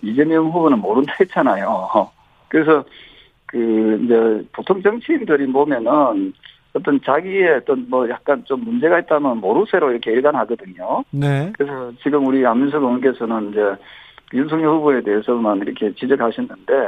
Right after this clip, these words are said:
Speaker 2: 정치인들의 특징입니까?
Speaker 1: 예, 이재명 후보도
Speaker 2: 네.
Speaker 1: 그 저 유동규 씨도 모른다고 최-, 최근에 또 사망했던 그 왜 호주하고 뉴질랜드까지 같이 십, 십삼 박이니까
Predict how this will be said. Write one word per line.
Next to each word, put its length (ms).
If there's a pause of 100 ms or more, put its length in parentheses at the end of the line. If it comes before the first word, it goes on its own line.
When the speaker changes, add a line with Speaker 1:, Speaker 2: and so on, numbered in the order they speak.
(320)
Speaker 2:
정치인들의 600
특징입니까? 720 (500)
Speaker 1:
예, 220
이재명 480
후보도 1300
Speaker 2:
네. 140
Speaker 1:
그 120
저 240 (520)
유동규 380
씨도 200
모른다고 580
최-, 160
최근에 400
또 120
사망했던 760
그 260
왜 200 (480)
호주하고 400
뉴질랜드까지 920
같이 460 (400)
십, 120 (640)
십삼 320
박이니까 460